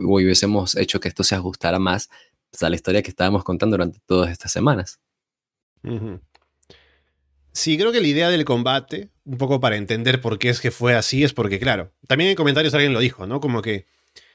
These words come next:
Speaker 2: Jarrett quiere hacer los juegos mentales con Malenko, quiere meterlo en su juego, y Malenko, como es el Iceman, no reacciona, no se mete a eso, él se mantiene en sus trece, ¿no? Pero, em,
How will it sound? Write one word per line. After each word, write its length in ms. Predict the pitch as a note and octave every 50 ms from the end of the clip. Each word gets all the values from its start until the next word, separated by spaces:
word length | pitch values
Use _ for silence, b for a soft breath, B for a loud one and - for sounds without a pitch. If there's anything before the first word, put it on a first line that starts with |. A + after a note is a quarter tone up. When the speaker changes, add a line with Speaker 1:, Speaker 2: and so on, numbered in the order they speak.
| b b b b _ _
Speaker 2:
Jarrett 480 | - B2+ C3+ E3 F3 F#3 F#3+ F3+ D3+ D3
quiere 300 | D3 E3+ F3 F3+ F3 D#3+
hacer 160 | D3 - F3
los 140 | E3+ D#3 -
juegos 240 | - F3 E3+ D#3 C#3+
mentales 460 | D3 B2+ B2 E3 F3 F3 E3 D#3 -
con 120 | - D#3
Malenko, 520 | C#3 C#3 C3+ D#3+ F3+ F#3 E3+ D#3+ D3 D3 B2+
quiere 180 | C3 C#3 C#3 C3+
meterlo 240 | B2+ A#2 C#3 C#3 D3
en 60 | B2+
su 80 | - C3
juego, 220 | - F3+ F3+ F3
y 40 | D#3
Malenko, 360 | A#2+ A2 A#2 A#2+ A#2+ A#2+ C3+
como 180 | - G#2+ A2 A#2
es 100 | G#2+ -
el 140 | A#2+ A2 A#2 A#2+ C3+
Iceman, 540 | C#3 B2+ - C#3+ C#3 C3+ C3 C3+ C#3 C3+ C#3
no 180 | C3+ A#2+ A#2+ A#2+
reacciona, 720 | A#2 A2 - - - C3+ C3 B2+ C3 B2+ B2+ A#2+ A#2+ A#2+ A#2+
no 140 | B2 A#2+ A#2
se 120 | - A#2+ A2+
mete 200 | A#2 G#2 G#2+ G#2
a 60 | A2+
eso, 480 | B2 B2 A2 - - B2+ A#2+ B2 B2 B2+
él 120 | G2+ G#2+ G2
se 100 | - G#2
mantiene 600 | G#2 G2+ F#2 A#2+ A#2+ A#2 A2+ A2 G#2 F#2+ F#2+ B B B B B B B B B
en 140 | - A2+ G2+
sus 220 | F#2 - - - -
trece, 360 | C3 C3+ C3+ C3 - B2+ G#2
¿no? 140 | A#2 C#3 C3+
Pero, 320 | C#3 A#2 G#2+ F#2+ F#2 - b b b b b b b b b b b _ _ _ _ -
em, 480 | A#2+ A#2 A2+ A2+ A2+ A2 G#2+ G#2+ A2+